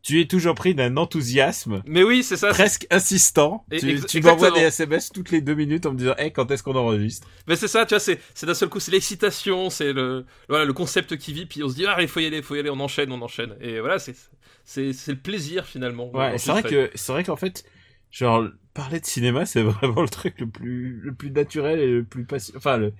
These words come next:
Speaker 1: c'est peut-être le truc le plus passionnant au monde, hein, moi.
Speaker 2: Oui, je, je, je suis, je suis d'accord, voilà, une, une folle envie de parler de cinéma, peu importe de quoi, mais du moment que ça parle de cinéma.
Speaker 1: Voilà, bah écoute, tu vas voir les listes des gens, voilà.
Speaker 2: Oui, j'ai
Speaker 1: Et
Speaker 2: hâte.
Speaker 1: moi,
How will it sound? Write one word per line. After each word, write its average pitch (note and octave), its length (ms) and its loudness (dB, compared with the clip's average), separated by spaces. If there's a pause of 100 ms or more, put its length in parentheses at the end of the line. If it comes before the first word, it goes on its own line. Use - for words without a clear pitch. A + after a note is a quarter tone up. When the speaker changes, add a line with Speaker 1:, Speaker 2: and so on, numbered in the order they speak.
(220)
Speaker 1:
c'est - 160 -16
peut-être - 140 -8
le C#3 80 -4
truc - 220 -10
le C3 40 -6
plus B2 120 -10
passionnant A#2+ 400 -6
au G2+ 40 -4
monde, F#2 260 -12
hein, F2 100 -18
moi. - 180 -18
Speaker 2:
Oui, G3 260 -2
je, D#3 160 -8
je, C#3 160 -4
je B2+ 60 -4
suis, E3 140 -4
je D3 100 -8
suis D3 100 -12
d'accord, C3+ 280 -4
voilà, A2 160 -4
une, A#2+ 260 -10
une C#3+ 100 -8
folle F#3+ 200 -2
envie E3 180 -4
de D#3+ 40 -20
parler C3+ 240 -6
de C3 40 -14
cinéma, A2+ 340 -10
peu - 140 -6
importe C#3 240 -4
de C3 80 0
quoi, D3 260 -2
mais B2+ 60 -8
du A2 140 -10
moment C3+ 100 -8
que C3+ 80 -12
ça B2+ 100 -8
parle B2 220 -6
de B2 60 -10
cinéma. G#2+ 340 -10 (320)
Speaker 1:
Voilà, A2+ 440 -8
bah A#2+ 240 0
écoute, A#2 220 -6
tu - 140 -12
vas A2+ 80 -2
voir C3+ 180 -4
les A2 120 -4
listes C#3 180 -10
des G#2+ 140 -6
gens, G2 120 -12
voilà. - 220 -18 (240)
Speaker 2:
Oui, F3 160 2
j'ai B2+ 140 2
Speaker 1:
Et - 20 6
Speaker 2:
hâte. E3 60 4
Speaker 1:
moi, F#3+ 220 4